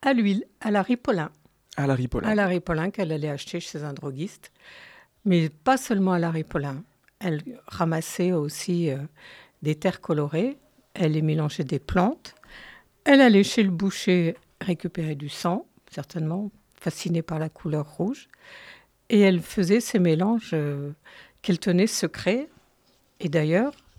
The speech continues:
Speaker 1: en bas de son escalier, dans sa maison, quand elle peignait, elle écrivait, elle avait mis un panneau écrit : « Mademoiselle Séraphine ne reçoit pas ». Elle peignait surtout le soir,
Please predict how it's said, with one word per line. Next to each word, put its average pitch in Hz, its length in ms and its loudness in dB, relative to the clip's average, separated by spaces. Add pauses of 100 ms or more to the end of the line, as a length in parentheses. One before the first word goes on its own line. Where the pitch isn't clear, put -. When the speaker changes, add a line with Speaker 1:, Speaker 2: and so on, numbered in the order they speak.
(760)
Speaker 1:
en 196 120 0
bas 185 120 6
de 185 60 0
son 175 200 0
escalier, 170 500 0
dans 240 180 0
sa - 160 -4
maison, 165 480 -2 (540)
quand 160 220 -4
elle 160 120 0
peignait, 175 580 -2 (240)
elle 160 180 -4
écrivait, 175 600 -4
elle 202 80 -2
avait 151 220 -2
mis 170 140 6
un 175 80 4
panneau 165 420 0
écrit : « 185 360 -4 (240)
Mademoiselle 196 540 2
Séraphine 220 760 -2 (140)
ne 190 160 4
reçoit 220 480 0
pas ». - 160 -4 (1300)
Elle 175 160 0
peignait 185 360 4
surtout - 460 -4
le 160 120 -2
soir, 226 640 0